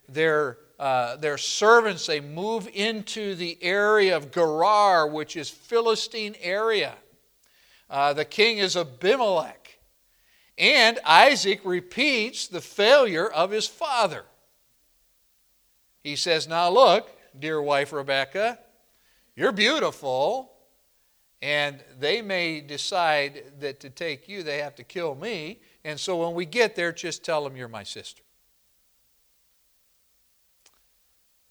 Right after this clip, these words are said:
And so because of fear, he lied.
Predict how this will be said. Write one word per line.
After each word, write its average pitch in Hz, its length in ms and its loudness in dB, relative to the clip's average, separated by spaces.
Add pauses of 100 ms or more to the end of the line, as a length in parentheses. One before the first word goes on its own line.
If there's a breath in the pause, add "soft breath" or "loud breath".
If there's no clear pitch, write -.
(440)
And 113 160 -14
so 190 320 2
because 196 560 -2
of 202 120 -6
fear, 160 720 -10 (340)
he 165 220 -12
lied. 151 580 -4